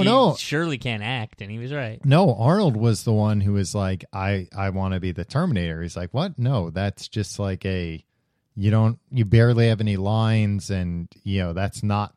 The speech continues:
Speaker 2: the star, like, and you're obviously," 'cause at that point
Speaker 1: What a
Speaker 2: he
Speaker 1: selfless man.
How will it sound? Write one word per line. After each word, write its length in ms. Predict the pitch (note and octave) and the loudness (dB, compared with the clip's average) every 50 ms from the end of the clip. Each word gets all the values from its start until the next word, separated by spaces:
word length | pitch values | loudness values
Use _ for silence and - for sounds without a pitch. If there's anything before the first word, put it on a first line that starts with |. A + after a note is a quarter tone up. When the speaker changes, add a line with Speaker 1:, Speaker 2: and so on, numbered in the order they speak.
| _ | _
Speaker 2:
the 140 | - F#2+ F2 | -10 -10 -10
star, 720 | - - - - - - A#2+ C3 B2 G#2 F#2 F2+ F2 F2+ | -8 -10 -12 -6 -2 0 2 2 4 2 2 0 -2 -4
like, 280 | F2+ F2+ F2+ F2+ F2 - | -4 -4 -4 -4 -4 -4
and 120 | G2 G2+ G2+ | -4 -2 0
you're 200 | G2 G2 F#2+ - | 0 -2 -2 -2
obviously," 580 | G#2 A2 A2 A2 G#2 G2 - - G#2 F#2 F2 - _ - - - - - _ _ | -4 -4 -2 -2 -2 -4 -4 -4 -6 -6 -6 -8 _ -16 -20 -20 -20 -20 _ _
'cause 160 | - D#3+ D3 | 2 4 4
at 120 | D#3+ D#3+ C#3+ | 4 4 2
that 200 | F3 G#3+ A#3 E3+ | 2 -2 -2 2
point 100 | E3 E3 | 4 4
Speaker 1:
What 80 | - B2+ | 6 6
a 40 | - | 6
Speaker 2:
he 40 | C3 | 4
Speaker 1:
selfless 640 | C3+ - - D3 C3 C3+ C3 - C3 B2+ A#2 - - | 2 0 0 0 0 0 -2 -2 -4 -4 -4 -4 -4
man. 540 | A#2+ A#2 - - G2+ G2 G2+ A2 F3 D3+ | -2 -2 0 0 -2 -4 -4 -2 -2 -4